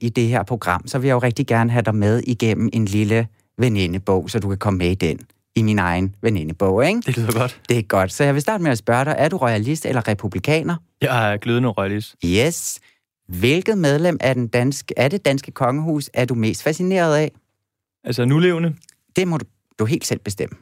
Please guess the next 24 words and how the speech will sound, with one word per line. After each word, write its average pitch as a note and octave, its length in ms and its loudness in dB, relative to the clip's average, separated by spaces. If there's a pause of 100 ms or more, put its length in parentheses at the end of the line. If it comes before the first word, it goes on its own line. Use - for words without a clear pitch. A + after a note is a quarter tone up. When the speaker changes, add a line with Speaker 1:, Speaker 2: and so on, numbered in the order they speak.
Speaker 2:
Jamen, - 160 -12
så - 120 -4
jeg B2+ 120 2
har D3+ 100 2
en D3+ 60 -2
lille D3+ 160 -2
ting D3+ 240 -2
for C3+ 200 2
kong B2 180 -4
Christian A#2+ 320 0
den A#2 100 0
tiende, B2 320 -2
men A#2+ 120 0
ellers A#2 180 2
så B2+ 100 -2
synes B2+ 220 -2
jeg B2+ 60 4
jo A#2 40 2
selvfølgelig A2+ 300 0
også, A2+ 200 0
at, A#2 160 -4
øh, G#2+ 360 2
vores G#2 200 0
nuværende, B2+ 500 0